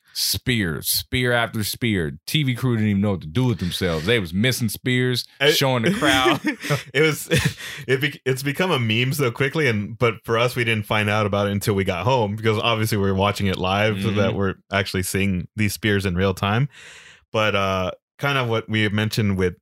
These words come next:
Speaker 2: Naomi in, uh, the Women's Royal Rumble, where I think Edge is the only person to have gotten his full entrance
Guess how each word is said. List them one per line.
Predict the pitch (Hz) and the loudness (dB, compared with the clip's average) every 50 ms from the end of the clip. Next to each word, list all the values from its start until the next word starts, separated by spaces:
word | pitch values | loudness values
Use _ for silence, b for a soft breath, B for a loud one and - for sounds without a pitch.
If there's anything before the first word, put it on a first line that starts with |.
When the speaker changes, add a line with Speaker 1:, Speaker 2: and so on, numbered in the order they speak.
| _ | _
Speaker 2:
Naomi | - 98 98 98 101 107 117 110 107 104 98 98 92 - - | -4 -2 0 2 2 2 2 2 2 0 0 0 -2 -4 -2
in, | 101 98 95 92 92 90 | -2 0 0 2 2 0
uh, | 87 85 85 82 80 | 0 0 0 -2 -2
the | 82 98 | -2 -2
Women's | 98 117 156 185 156 123 | -2 0 0 0 0 0
Royal | 113 107 101 98 | 0 0 2 2
Rumble, | 101 101 101 98 98 95 82 73 | 0 0 0 0 0 0 0 0
where | 98 95 92 90 - - | 0 2 0 0 0 0
I | 107 | 0
think | 101 113 110 | 0 2 2
Edge | 101 95 107 101 101 | 2 2 2 2 2
is | 98 95 | 0 0
the | 95 98 95 | 0 0 2
only | 101 104 98 | 2 2 0
person | 95 - 104 98 - - 95 92 | 0 0 0 -2 0 0 0 2
to | 92 | 2
have | 92 92 87 87 | 2 2 2 0
gotten | 95 95 90 - 92 | 0 0 0 0 0
his | 90 85 - | -2 -2 -4
full | - - 101 98 95 - | -4 -2 0 0 0 0
entrance | - 98 95 95 - - 98 92 92 87 - - | 0 0 0 0 0 0 0 0 -2 -4 -6 -10